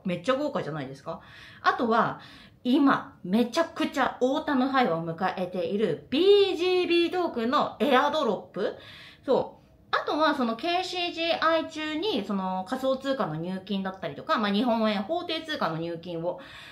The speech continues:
すると、なんと、ボーナスがめちゃくちゃ付与されるんですよ。そう。で、法定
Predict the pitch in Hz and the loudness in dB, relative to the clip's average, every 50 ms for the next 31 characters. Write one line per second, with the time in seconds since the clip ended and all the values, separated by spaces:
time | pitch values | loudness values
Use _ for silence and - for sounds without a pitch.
0 | - - - - - 330 359 359 392 403 392 392 - 494 523 480 - - - - | -20 -20 -16 -8 -4 -2 -2 0 0 0 0 2 4 4 6 6 4 2 -2 -8
1 | - - - - - _ 240 302 359 339 254 - - 277 - - - - 220 262 | -18 -20 -20 -20 -12 _ 2 4 4 4 4 2 2 2 0 0 0 0 2 2
2 | 339 392 403 403 349 277 - - - 220 220 233 294 226 196 196 226 220 302 311 | 4 6 6 6 6 4 2 0 0 0 2 4 4 4 4 4 2 2 2 0
3 | 311 330 311 330 320 - 330 320 254 175 170 - 190 190 190 185 190 175 165 160 | 0 0 0 0 0 2 0 0 0 0 0 -2 -2 -2 -2 -2 -4 -4 -6 -6
4 | 165 170 - - - - - _ _ _ _ - 240 208 - - - - - - | -6 -8 -8 -8 -12 -16 -20 _ _ _ _ -4 -4 -4 -4 -6 -10 -18 -20 -20
5 | - - - - 330 320 - - - - - - - - - 427 494 466 - 480 | -20 -20 -6 -2 0 0 0 0 -6 -14 -20 -20 -10 -4 0 2 2 2 2 2